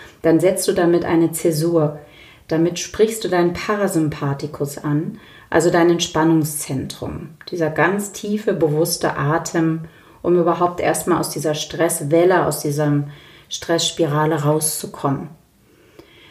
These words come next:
Das ist nicht so einfach, insbesondere in dem Moment, wo du von deinen Gefühlen schlichtweg überwältigt wirst. Aber sich das anzugewöhnen, dann wirklich so die Stopptaste zu drücken, tief ein- und auszuatmen und dann reinzuhören, wie wir vorher besprochen haben,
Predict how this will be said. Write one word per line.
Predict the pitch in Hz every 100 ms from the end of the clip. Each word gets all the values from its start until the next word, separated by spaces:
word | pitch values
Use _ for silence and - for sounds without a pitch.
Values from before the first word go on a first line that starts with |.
| -
Das | 175
ist | 214 254
nicht | 247
so |
einfach, | - 170 208 226 233
insbesondere | 214 202 185 185 180
in | 180
dem | 170
Moment, | 196 196 175 185 -
wo | 180
du | 175
von | - 175
deinen | 170 170 156
Gefühlen | 151 - 190 196 190 175
schlichtweg | - 175 170 - 165
überwältigt | - 165 147 165 190 196 190 -
wirst. | 151 156 190 - - - - -
Aber | 156
sich | 170 185
das | 170 - -
anzugewöhnen, | 175 240 - 160 147 147 147 143
dann | 156 208
wirklich | 202 196 185
so | -
die | 147 143
Stopptaste | - - 202 202 - 170 175 - 165 151 151
zu | -
drücken, | 156 151 214 214 - - - - _ _
tief | - 226 233 240
ein- | - 165 175
und | 165
auszuatmen | 147 151 - - 151 156 160 180 165
und | 151
dann | 165 175 185 - -
reinzuhören, | 156 147 175 190 - 180 175 170 175 180 -
wie | 160
wir | 160
vorher | - 170 165
besprochen | 151 147 - 165 160 165
haben, | 160 156 160 165